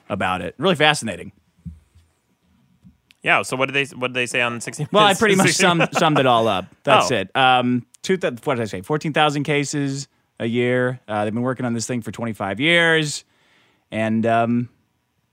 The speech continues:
Speaker 1: it's, they didn't call it a miracle cure, but that's what it seems like. The median survival for glioblastoma is fourteen months. Two-year survival is thirty percent. That's it.
Speaker 2: Ooh,
Speaker 1: Kills
Speaker 2: thirty percent.
Speaker 1: everybody.
Speaker 2: Wow,
Speaker 1: It's
Speaker 2: that's
Speaker 1: a cure
Speaker 2: really
Speaker 1: for
Speaker 2: rough.
Speaker 1: cancer.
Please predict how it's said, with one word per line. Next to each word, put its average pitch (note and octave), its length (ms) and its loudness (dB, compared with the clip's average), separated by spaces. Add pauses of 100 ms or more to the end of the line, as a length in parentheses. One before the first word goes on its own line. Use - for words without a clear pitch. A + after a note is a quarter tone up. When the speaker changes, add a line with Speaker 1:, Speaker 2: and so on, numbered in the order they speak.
(240)
Speaker 1:
it's, - 260 -12
they C3 100 -6
didn't D3+ 160 -2
call E3 220 -4
it C#3 60 -4
a A#2 40 -4
miracle C3 400 -4
cure, C#3+ 320 -6
but G2 200 -6 (160)
that's - 160 -14
what B2+ 60 -10
it A2+ 60 -14
seems C#3 260 -10
like. F#2+ 100 -10
The G#2+ 80 -10
median F3+ 400 2
survival C#3+ 560 2
for G#2+ 280 -4
glioblastoma A2+ 960 -6
is F2 100 -10
fourteen C3+ 480 -4
months. A2+ 460 -4 (460)
Two-year C#3 280 -4
survival A#2 340 -6
is - 100 -14
thirty C3+ 300 -6
percent. - 440 -14
That's - 180 -18
it. - 280 -16 (480)
Speaker 2:
Ooh, F#2+ 240 -10
Speaker 1:
Kills - 40 -20
Speaker 2:
thirty G#2 140 -2
percent. B2 260 -2
Speaker 1:
everybody. F#2+ 380 -8 (320)
Speaker 2:
Wow, G2 280 -6
Speaker 1:
It's F#2 80 -8
Speaker 2:
that's G#3+ 120 -2
Speaker 1:
a - 20 -8
cure C#4 140 0
Speaker 2:
really - 40 0
Speaker 1:
for - 60 0
Speaker 2:
rough. G2 100 -2
Speaker 1:
cancer. - 440 -2